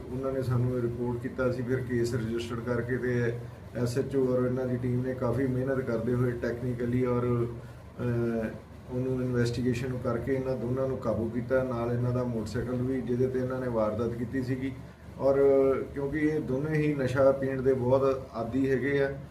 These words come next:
ਔਰ ਇਹ ਸ-, ਇਹਨਾਂ 'ਚੋਂ ਇੱਕ ਜਿਹੜਾ ਮਲਕੀਤ ਸਿੰਘ ਕਿੱਤੂ, ਇਹ ਸਜ਼ਾ ਯਾਫਤਾ, ਪਹਿਲਾਂ ਵੀ ਐਨ ਡੀ ਪੀ ਐਸ ਦੇ ਵਿੱਚ ਬਾਰਾਂ ਸਾਲ ਦੀ ਕੈਦ ਕੱਟ ਕੇ ਆਇਆ ਔਰ ਜਿਹੜਾ ਸਤਨਾਮ ਸਿੰਘ ਸੋਨੂ ਹੈਗਾ, ਇਹਦੇ 'ਤੇ already ਚਾਰ ਕੇਸ, ਅਹ, ਰਜਿਸਟਰਡ ਹੈਗੇ ਆ ਐਨ ਡੀ ਦੇ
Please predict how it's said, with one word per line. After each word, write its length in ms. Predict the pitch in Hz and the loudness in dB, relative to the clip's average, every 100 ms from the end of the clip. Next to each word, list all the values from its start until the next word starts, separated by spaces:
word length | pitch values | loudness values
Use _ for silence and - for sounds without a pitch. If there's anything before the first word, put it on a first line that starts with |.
| - - - | -16 -12 0
ਔਰ 140 | 139 | 6
ਇਹ 340 | 139 143 143 135 | 8 6 4 0
ਸ-, 200 | - - - - - | -4 -12 -18 -14 -6
ਇਹਨਾਂ 220 | 135 151 | -2 0
'ਚੋਂ 140 | 139 | 4
ਇੱਕ 320 | 139 135 135 143 | 6 6 2 -2
ਜਿਹੜਾ 360 | 139 139 139 | 2 6 6
ਮਲਕੀਤ 440 | 135 127 120 135 127 | 6 0 -2 -2 -2
ਸਿੰਘ 200 | 135 123 | -2 -2
ਕਿੱਤੂ, 320 | 131 139 139 | -4 0 4
ਇਹ 100 | 135 | 4
ਸਜ਼ਾ 380 | - 120 120 123 | 2 0 2 2
ਯਾਫਤਾ, 440 | 123 123 139 131 | 2 0 0 0
ਪਹਿਲਾਂ 320 | 127 127 135 | 2 2 2
ਵੀ 120 | 135 131 | 0 -2
ਐਨ 140 | 127 | -2
ਡੀ 140 | 123 | -2
ਪੀ 160 | 120 131 | 0 2
ਐਸ 160 | 127 117 | 2 0
ਦੇ 100 | 127 | 0
ਵਿੱਚ 240 | 123 123 | 0 0
ਬਾਰਾਂ 340 | 117 113 117 | 0 2 0
ਸਾਲ 200 | 113 120 | 0 0
ਦੀ 100 | 120 | 0
ਕੈਦ 260 | 120 117 110 | 0 0 0
ਕੱਟ 240 | 110 110 | 0 -4
ਕੇ 140 | - 123 | -2 0
ਆਇਆ 380 | 123 123 120 - - - - | 0 0 -2 -8 -14 -16 -6
ਔਰ 280 | 127 135 135 | 0 4 4
ਜਿਹੜਾ 580 | 131 135 139 135 131 127 | 6 8 8 10 8 6
ਸਤਨਾਮ 460 | 120 - 127 127 | 0 -4 -2 0
ਸਿੰਘ 200 | 120 143 | 0 -2
ਸੋਨੂ 400 | 127 123 120 135 131 | -2 0 2 2 2
ਹੈਗਾ, 280 | 127 139 | 2 4
ਇਹਦੇ 220 | 135 135 139 | 6 6 4
'ਤੇ 220 | 135 131 | 4 4
already 460 | 123 117 123 135 135 - - | 4 2 2 2 0 -2 0
ਚਾਰ 260 | 127 123 | 2 2
ਕੇਸ, 380 | 123 135 135 143 | 2 2 2 4
ਅਹ, 880 | 135 135 - - - - 131 131 127 | 2 2 -2 -14 -18 -8 0 4 4
ਰਜਿਸਟਰਡ 460 | 120 120 120 135 131 | 2 0 0 0 2
ਹੈਗੇ 340 | 127 127 135 | 2 2 2
ਆ 40 | |
ਐਨ 160 | 131 123 | 2 0
ਡੀ 120 | 127 | 0
ਦੇ 240 | 123 139 | 2 2